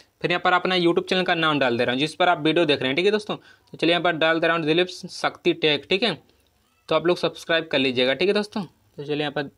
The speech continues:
डाल दे रहा हूँ दिलीप एस एच ए के शक्ति टेक,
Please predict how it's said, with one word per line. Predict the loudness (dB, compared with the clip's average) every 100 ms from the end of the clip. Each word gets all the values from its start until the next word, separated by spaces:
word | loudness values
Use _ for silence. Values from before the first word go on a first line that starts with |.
| _ _ _ _ _ -6
डाल | 0 0
दे | 2
रहा | 0
हूँ | 0
दिलीप | 0 0 0 -2 -8 -20 _ _ _ _
एस | -6 -2 -2 -6 -14 -20 _ _ -10
एच | -2 -2 -4 -12 -20 _ _ _ -10
ए | -2 0 0 -4 _ _ _ _ -4
के | -2 -2 -6 -12 _
शक्ति | -8 -8 -8 -10 -12 -8
टेक, | -8 -8